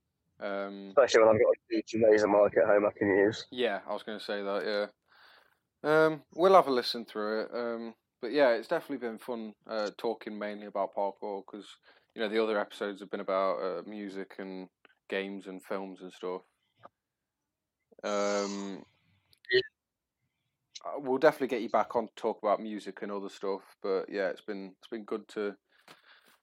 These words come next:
Speaker 1: have someone on that can, I mean, I'm not saying Will's, uh, ill-, you know, uh, clueless about parkour, but he, you know, he tends to just listen when I ramble about parkour.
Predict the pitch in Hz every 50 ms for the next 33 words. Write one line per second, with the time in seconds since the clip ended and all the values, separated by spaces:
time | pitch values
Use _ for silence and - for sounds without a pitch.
0 | _ _ - - 127 120 117 - - 131 120 113 113 110 110 110 110 110 110 110
1 | 110 107 104 110 107 - - - - 127 117 110 110 107 101 - _ _ _ _
2 | _ _ _ _ _ _ _ - 131 139 139 123 117 113 123 - - - 123 110
3 | 110 107 104 110 113 110 110 110 107 98 - - 113 107 107 104 101 101 98 -
4 | - - _ - - _ _ _ _ _ _ _ _ _ _ _ _ _ _ _
5 | _ _ _ _ _ _ - _ - - 139 127 123 117 117 117 - 98 98 -
6 | 135 127 120 110 110 110 101 110 113 113 113 110 - - _ _ _ _ _ _
7 | _ _ _ _ - - - - - - - - 135 123 117 117 107 - 123 110
8 | 104 - - - 113 107 98 - 120 113 107 104 95 101 104 95 - - 117 113
9 | 113 113 104 - - 120 110 104 98 104 - - 113 104 92 - - 101 98 92
10 | 104 104 107 - - - 98 92 92 90 92 95 90 - - - 110 104 104 98
11 | 98 98 101 95 98 98 - - - 98 92 92 - 101 101 101 50 -